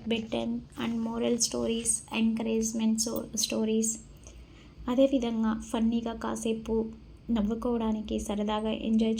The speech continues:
చేయడానికి ఫన్నీ జోక్స్ కూడా మా ఛానల్లో ఉంటాయి. పిల్లలకి, పెద్దలకి నచ్చే నవలలు, ప్రేమ, పెళ్ళి, విడాకులు. ఈ నవల మంజరి అనే అమ్మాయి ఒక అతన్ని లవ్ చేస్తది. తను,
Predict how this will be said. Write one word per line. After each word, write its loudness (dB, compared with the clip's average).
చేయడానికి -2
ఫన్నీ 0
జోక్స్ 0
కూడా -2
మా -2
ఛానల్లో 0
ఉంటాయి. 0
పిల్లలకి, 4
పెద్దలకి 4
నచ్చే 0
నవలలు, 4
ప్రేమ, 4
పెళ్ళి, 2
విడాకులు. -2
ఈ 0
నవల -2
మంజరి 4
అనే 0
అమ్మాయి 0
ఒక -4
అతన్ని 0
లవ్ 0
చేస్తది. -2
తను, 4